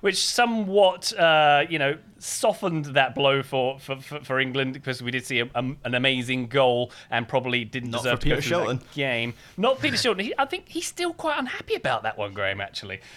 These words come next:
Speaker 2: Yeah, a little
Speaker 1: Um,
Speaker 2: bit. I mean, the thing about that, that goal is, why, how, why doesn't he jump higher? As you say, Maradona is tiny. His hand isn't that far outstretched because, obviously,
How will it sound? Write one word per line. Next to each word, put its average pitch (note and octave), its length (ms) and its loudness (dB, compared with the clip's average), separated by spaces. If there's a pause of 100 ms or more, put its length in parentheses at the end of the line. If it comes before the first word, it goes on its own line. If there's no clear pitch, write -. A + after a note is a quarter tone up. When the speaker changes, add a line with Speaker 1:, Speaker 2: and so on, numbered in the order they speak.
(220)
Speaker 2:
Yeah, G3 140 2
a - 20 8
little E3+ 160 10
Speaker 1:
Um, F3 60 8
Speaker 2:
bit. - 100 4
I F#3 40 4
mean, B3 180 4
the B3 80 4
thing C#4 220 2
about A3+ 240 2
that, G3 180 -2
that E3 240 2
goal F#3+ 240 2
is, D3+ 160 0
why, A#3+ 340 -2
how, C#4 300 -2 (440)
why C#4 160 0
doesn't F4 200 -2
he C4 100 0
jump G3 360 0
higher? C3+ 440 0 (220)
As G#3 180 0
you A3+ 80 0
say, A#3 240 0
Maradona G3+ 580 4
is D3 120 -2
tiny. D3 480 0 (180)
His G#3+ 180 2
hand A#3+ 380 0
isn't G3+ 340 -2
that E3 300 0
far D#3+ 260 0
outstretched D3 600 -2
because, C#3+ 240 -2
obviously, C#3+ 640 0